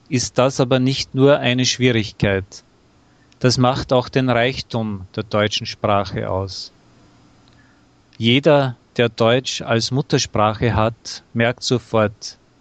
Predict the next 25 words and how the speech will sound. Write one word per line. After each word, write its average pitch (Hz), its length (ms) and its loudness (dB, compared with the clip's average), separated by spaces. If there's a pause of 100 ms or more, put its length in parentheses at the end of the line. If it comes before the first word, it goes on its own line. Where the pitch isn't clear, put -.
(800)
"Ah, 120 340 0 (140)
das 113 180 0
ist 120 180 -2
ein 117 140 0
Roman 113 440 2
von 123 180 0
einem 113 260 -2
Deutschen" 123 560 0 (960)
oder 110 680 2 (540)
"Das 120 160 0
ist 131 160 0
ein 123 100 2
Artikel 120 500 0
von 113 160 -2
einem 113 220 0
Österreicher". 101 840 0 (1400)
Wichtig 151 440 2
ist, - 500 0 (580)
dass 131 240 2
wir 135 140 6
uns 131 200 -2
trotz 123 340 0
aller 135 280 2
Unterschiede 131 960 2
verstehen. 107 640 -2